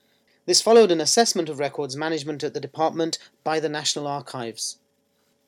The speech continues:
The assessment found that there are good central policies and guidance in place. However, much of the responsibility for day-to-day management of records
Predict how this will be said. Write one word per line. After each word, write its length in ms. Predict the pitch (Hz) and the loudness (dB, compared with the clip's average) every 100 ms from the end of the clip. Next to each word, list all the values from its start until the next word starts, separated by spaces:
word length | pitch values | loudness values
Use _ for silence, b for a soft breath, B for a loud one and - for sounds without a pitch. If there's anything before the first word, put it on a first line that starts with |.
| _ - | _ -6
The 140 | 143 | -4
assessment 480 | 165 240 240 190 151 | 4 4 4 -2 0
found 300 | 220 185 151 | 2 2 2
that 120 | 156 | 0
there 140 | 160 | 2
are 100 | 160 | 2
good 280 | 151 160 196 | 2 2 2
central 420 | - 185 190 175 | 2 0 -2 -4
policies 500 | 156 - 175 165 175 | -4 0 0 0 -2
and 160 | 156 151 | -4 -4
guidance 460 | 160 165 156 143 151 | -2 -2 -2 -4 -6
in 140 | 135 | -8
place. 500 | - 190 131 - - - _ | 0 0 0 -2 -6 -8 _
However, 520 | 160 202 180 143 143 B B | 2 4 4 2 0 B B
much 320 | 160 208 - | -2 -2 -2
of 120 | 185 | -4
the 80 | 165 | -2
responsibility 760 | 151 - 196 180 170 165 185 165 | -2 -2 -2 -2 -4 -2 -2 -2
for 140 | 151 | -6
day-to-day 540 | 143 165 175 151 160 156 | -2 0 0 0 0 0
management 520 | 160 175 147 156 135 | -2 -2 -2 -8 -6
of 140 | 139 | -2
records 560 | 160 185 - 127 120 | 0 0 -2 -2 -2